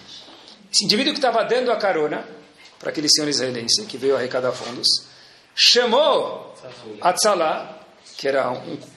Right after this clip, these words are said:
ele tinha uma família na Tzalá, ligou pro amigo dele e falou, "Olha, você tá aqui perto?" Falou, "Tô, vem, por favor, me ajudar." Socorreu e levou aquele indivíduo, aquele pai que veio angariar fundos pra casar a filha,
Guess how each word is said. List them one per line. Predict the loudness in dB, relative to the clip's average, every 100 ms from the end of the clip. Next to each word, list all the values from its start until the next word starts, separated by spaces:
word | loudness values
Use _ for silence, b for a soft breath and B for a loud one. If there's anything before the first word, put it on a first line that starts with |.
| -20 -14
ele | -8
tinha | -2 -2
uma | 0
família | -2 0 -2
na | -2
Tzalá, | -4 -2 0
ligou | 0 0 -2
pro | -2
amigo | -4 -4 -4
dele | -4
e | 0
falou, | 2
"Olha, | 2 2
você | 0
tá | -2
aqui | -4
perto?" | -2 -2 -2
Falou, | -6
"Tô, | -2
vem, | 0 0
por | -2
favor, | 0 0
me |
ajudar." | 0 2 4 4 2 -6 B B B B B 0
Socorreu | 4 4 4 2 2 2 2 0 -8 B B B -6
e | 0
levou | 2 4
aquele | 2 0 -2 0
indivíduo, | -2 0 2 2 0
aquele | 0 -2
pai | 2 2 2 -2
que | -6
veio | 0 2 2 -2 -8 -6
angariar | 0 2 4 2
fundos | 0 -2 0
pra | 0
casar | 2 4 2
a |
filha, | 2 2 2 2 -4